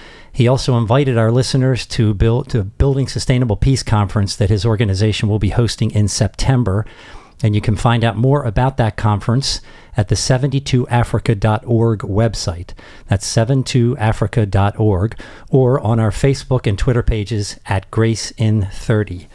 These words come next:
Um, again, we'll be co-, talking about, we're hoping to be joined by Andy any minute now. Uh, but, uh, we wanna talk about A-, afac,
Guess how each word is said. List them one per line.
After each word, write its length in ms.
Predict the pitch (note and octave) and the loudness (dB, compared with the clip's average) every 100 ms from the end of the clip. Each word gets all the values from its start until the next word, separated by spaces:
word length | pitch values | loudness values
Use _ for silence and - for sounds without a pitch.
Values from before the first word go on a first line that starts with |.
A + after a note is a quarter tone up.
| - - - - - - | -20 -20 -20 -20 -14 0
Um, 280 | A#2 B2 C#3+ | 2 2 0
again, 280 | A#2+ D3 | 0 2
we'll 120 | D#3 C3+ | 2 0
be 100 | C#3 | 0
co-, 120 | C#3+ | -2
talking 440 | - D3+ D3 C3+ | 0 0 0 0
about, 260 | B2 C#3 D#3 | 0 0 0
we're 80 | A2 | 0
hoping 240 | C#3 A#2+ | 0 0
to 120 | G#2+ | -4
be 120 | - A2+ | -2 0
joined 340 | A#2+ C3+ B2 | 2 2 2
by 420 | A2 A2 G#2 - | 2 2 0 -2
Andy 400 | - B2 B2 A#2+ | 0 0 2 2
any 120 | A#2 A#2 | 2 2
minute 260 | C3 C3+ | 0 0
now. 320 | A2+ G#2 C#3 C#3 - - - - | 0 0 0 -4 -14 -20 -14 -8
Uh, 200 | - A2 | -2 0
but, 320 | F#2+ G#2+ - A#2 | 2 0 2 0
uh, 100 | A2 | 2
we 120 | A2+ | 2
wanna 180 | A#2+ A#2+ | 0 0
talk 200 | A#2+ A#2 | -2 0
about 220 | A2 A#2 | 0 0
A-, 300 | G#2+ - B2 | -2 0 0
afac, 420 | A#2 - D3 - | 0 0 -2 -4